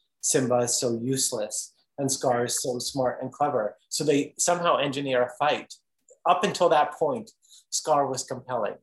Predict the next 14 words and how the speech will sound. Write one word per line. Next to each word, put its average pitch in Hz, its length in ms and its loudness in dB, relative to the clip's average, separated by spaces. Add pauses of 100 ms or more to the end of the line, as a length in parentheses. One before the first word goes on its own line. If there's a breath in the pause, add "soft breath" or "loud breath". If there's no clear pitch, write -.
(160)
because 117 400 -4
Scar 117 280 0
doesn't - 320 -6
fight. - 160 -20 (400)
He 139 100 -2
gets 135 220 2
other 143 180 2
people 131 240 -4
to 123 60 -2
fight 120 280 -2
for 127 240 -2
him, - 120 -10 (340)
the 117 80 -4
hyenas, 117 800 -6